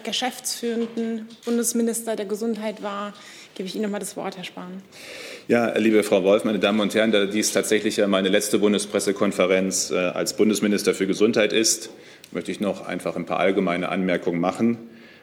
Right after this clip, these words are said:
Speaker 2: Wir haben uns hier seit Pandemiebeginn etwa fünfzig Mal in dieser Bundespressekonferenz, äh, getroffen.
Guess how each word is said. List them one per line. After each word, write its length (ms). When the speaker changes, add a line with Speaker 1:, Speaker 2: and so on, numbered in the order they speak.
Speaker 2:
Wir 100
haben 140
uns 140
hier 100
seit 200
Pandemiebeginn 760
etwa 540
fünfzig 500
Mal 420
in 80
dieser 200
Bundespressekonferenz, 1400
äh, 180
getroffen. 580